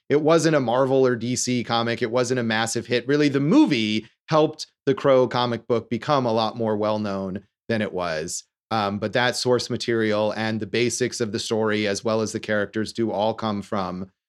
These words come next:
the comic by James O'Barr, which I, uh, have not read. But, uh, and I, you know, I was a comics reader, uh, at the time, but it wasn't something that was on my radar as I was reading, like, the X-Men and Superman and stuff like that. It was, it was too, uh,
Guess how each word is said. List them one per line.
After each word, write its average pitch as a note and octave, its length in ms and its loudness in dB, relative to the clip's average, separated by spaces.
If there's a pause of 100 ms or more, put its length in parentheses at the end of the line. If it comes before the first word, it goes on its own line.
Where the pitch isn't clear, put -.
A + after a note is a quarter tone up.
(220)
the B2 60 0
comic G#2+ 340 -2
by G#2 140 0
James G2+ 320 -4
O'Barr, F#2+ 400 -2
which A2 200 -2
I, A3+ 420 -2 (100)
uh, B2 280 2
have A#2+ 220 -2
not B2+ 160 -2
read. D#2 300 -4 (300)
But, G2+ 400 0
uh, G2+ 440 -2
and A#2 180 -2
I, A#2+ 80 0
you D#3 200 0
know, A2 80 2
I A#2+ 80 2
was C#3 160 2
a D3+ 60 0
comics C#3 380 0
reader, B2 460 2 (460)
uh, B2 240 2
at C#3 220 2
the D3+ 60 2
time, B2 540 0
but A#2+ 160 2
it A2+ 80 -2
wasn't B2 320 0
something A#2+ 300 -2
that A2 100 -2
was A2 140 -2
on A2 160 0
my G#2+ 140 0
radar G2+ 420 0
as F#2+ 160 -4
I G2+ 80 0
was G2 180 -4
reading, G2 320 -4
like, F2+ 260 -6
the G2+ 120 -4
X-Men F#2 540 -4
and F2 200 -10
Superman F2+ 560 -6
and E2+ 120 -10
stuff F2 220 -8
like E2+ 200 -6
that. E2 240 -6
It D2 80 -10
was, F2 240 -10
it E2+ 100 -10
was E2 180 -12
too, E2+ 320 -8
uh, D#2+ 260 -8